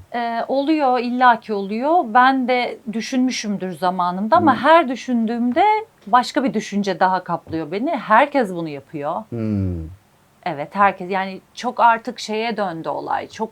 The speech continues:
Speaker 1: otomatik sanki hani
Speaker 2: Ticari
Speaker 1: sen gir
Speaker 2: oldu.
Speaker 1: söyle, ticari belli, looplar belli, yine hangi
Speaker 2: Hı hı.
Speaker 1: sesleri kullanacağımız belli. Hangi
Speaker 2: Evet.
Speaker 1: ayarları yapacağımıza kadar belli.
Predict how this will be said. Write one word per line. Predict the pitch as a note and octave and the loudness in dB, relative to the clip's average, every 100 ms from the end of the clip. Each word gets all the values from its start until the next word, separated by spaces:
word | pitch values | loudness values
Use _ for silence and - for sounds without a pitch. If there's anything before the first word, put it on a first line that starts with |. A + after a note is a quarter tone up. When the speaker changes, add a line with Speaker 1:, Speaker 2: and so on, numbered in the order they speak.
| - | -6
Speaker 1:
otomatik | A3 A3+ A3+ A3+ G#3+ - | -6 -4 -4 -6 -12 -8
sanki | A#3 A3 A3+ A#3 | -2 -2 -2 -4
hani | A#3 A#3 G#3+ - - | -4 -6 -8 -12 -8
Speaker 2:
Ticari | - B3 C#4 B3+ | -2 4 6 6
Speaker 1:
sen | B3 G#2 | 4 2
gir | |
Speaker 2:
oldu. | F2+ | 0
Speaker 1:
söyle, | F2+ C#4 B3+ A#3+ C#4+ D4+ | 2 2 2 0 -2 0
ticari | D4+ A#3 G3+ G#3+ D4 | -2 4 6 6 2
belli, | D#4 D#4 D4 C4+ B3+ | 2 2 0 -2 -4
looplar | C4 C4 B3+ B3+ | -4 4 4 4
belli, | B3+ B3 B3+ | -2 -6 -6
yine | B3+ B3 | -4 -2
hangi | A3 - | -2 -2
Speaker 2:
Hı | A#3+ | -4
hı. | |
Speaker 1:
sesleri | B3 A3+ A#3 A3+ | -6 -8 -10 -10
kullanacağımız | A3 A#3 A#3 A#3 A#3 A#3+ G#3 | -10 -8 -4 -2 -4 -4 -6
belli. | G3+ D#3+ G#3+ D4 - - - - | -6 -4 -4 -6 -8 -20 -20 -2
Hangi | - C#4+ | 4 6
Speaker 2:
Evet. | C#4 | 8
Speaker 1:
ayarları | A#3+ B3 B3+ C4+ C4 | 8 10 8 6 0
yapacağımıza | C4 B3 B3+ C4+ C4 C#4 F4 | 0 0 4 6 6 4 4
kadar | D#4+ G3+ F3+ D#3 C#3+ | 4 6 6 4 -2
belli. | D3+ D3 G#3 | -8 -6 -4